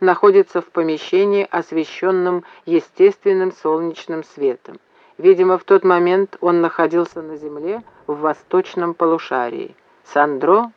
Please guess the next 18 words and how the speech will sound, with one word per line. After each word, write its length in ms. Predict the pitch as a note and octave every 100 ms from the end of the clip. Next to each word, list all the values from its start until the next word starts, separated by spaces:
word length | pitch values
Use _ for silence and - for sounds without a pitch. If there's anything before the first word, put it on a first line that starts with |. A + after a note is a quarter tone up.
| -
Мдбивари. 840 | D#3 D3 D3 F3+ D#3 C3+ B2 - - _ _ _ -
Конец 340 | D#3+ E3+ A3+
документа 840 | G3+ G3 F#3+ D3+ D3+ F3+ F3+ F#3 F#3+ _ _
двадцать 560 | - D#3 D#3+ E3+ F3 E3+
второго. 640 | - E3 C#3 B2+ B2 C3 - _ _ _ _ -
Документ 720 | E3+ E3+ E3+ F#3 B3 B3 - _
двадцать 640 | C#3+ C#3+ D#3+ F3 - F3 _
третий. 580 | C3 C#3 B2 _ - - _ _ _ _ _
Президенту 800 | F#3+ F3 F3+ F3 G3+ A#3 G#3 A3+ - -
сектора 840 | F#3+ - _ C#3 C3+ C3+ C3+ - -
Урал-Север 960 | C#3+ D3 F#3 A#3+ - - D#3 F#3 G#3 - -
К 240 | D#3 F3+ -
К 180 | D3 D#3
два. 440 | C#3+ C3 C#3 A#2+ _ _ _ -
Дата: 500 | D3+ F#3 E3 - - _ _ _
двадцать 480 | - E3+ F#3+ - F3+
третье 360 | F#3+ F#3+ F3 F3+
января 640 | F3 E3 D#3 D#3 F#3 A#3